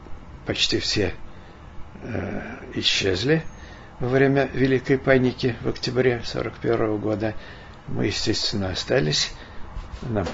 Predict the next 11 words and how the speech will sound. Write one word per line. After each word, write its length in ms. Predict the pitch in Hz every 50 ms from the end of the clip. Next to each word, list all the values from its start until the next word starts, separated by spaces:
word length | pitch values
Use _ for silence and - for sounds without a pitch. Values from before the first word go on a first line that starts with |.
| - - -
<laughs> 140 | 139 110 104 107
двигаться 500 | 113 113 110 90 82 85 - - - -
было 280 | - - - 101 98
некуда, 560 | 90 90 104 117 - - 151 147 151 160 160 - - - - - - - - - -
потому 180 | - 90 90 -
что 220 | - - - 110
отец 380 | 104 95 - - 110 98 - -
лежал 320 | 101 101 92 95 101 95 90
недвижим. 640 | 90 87 85 87 92 92 92 92 107 127 143 156 147 - - - - - - - - - - - - - - - - - - - - - - - -
Потом 400 | - 101 - - 156 151 156 143
на 300 | 135 131 123 120 120 -